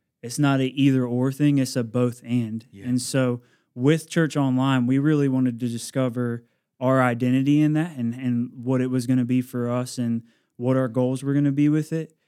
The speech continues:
Speaker 1: And so, uh, we found this incredible platform called Church, uh, Church Online platform that was gonna help us really leverage an online presence. And through that,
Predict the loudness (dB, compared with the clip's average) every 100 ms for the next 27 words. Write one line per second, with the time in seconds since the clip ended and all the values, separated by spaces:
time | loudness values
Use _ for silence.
0 | _ _ -2 -2 0 0 0 0 -2 0
1 | -2 2 4 4 4 2 0 2 0 0
2 | -2 -2 -2 -2 0 0 -2 -8 -6 -6
3 | -4 -6 -6 -14 -20 -10 -8 -6 -6 -6
4 | -2 -2 -2 -4 -6 -10 -10 -8 -6 -6
5 | -8 -8 -6 -6 -6 -8 -8 -10 -10 _
6 | _ _ 4 4 4 2 2 2 2 -2
7 | -4 -4 -2 0 0 0 -2 -4 -4 -2
8 | -2 -4 -6 -6 -6 0 2 2 -2 -8